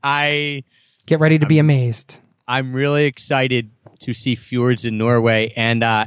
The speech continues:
Speaker 1: and to, as you said, well, we'll talk about, we'll get into the road trips, 'cause a lot of what I'm excited about for Norway is because I'm excited to have the road trip experience, even though it's not in the States. There's a lot of things that, that are inherent to road trips that are different when you're traveling either by train,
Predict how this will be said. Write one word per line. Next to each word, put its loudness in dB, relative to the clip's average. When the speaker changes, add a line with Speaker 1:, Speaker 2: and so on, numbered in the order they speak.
Speaker 1:
and -2
to, 0
as 0
you 0
said, 0
well, 2
we'll 2
talk -2
about, -4
we'll -6
get 0
into -2
the -2
road 2
trips, -8
'cause -4
a -2
lot 2
of -4
what 2
I'm -2
excited 0
about 0
for 0
Norway 4
is 0
because -4
I'm 0
excited 0
to -8
have -4
the -2
road 2
trip -6
experience, 0
even 0
though 4
it's -4
not -6
in -14
the -4
States. -2
There's 4
a 0
lot 4
of -4
things -2
that, -6
that -2
are 2
inherent -2
to -4
road 2
trips -4
that 0
are 2
different -4
when 0
you're 0
traveling -4
either -6
by -10
train, 0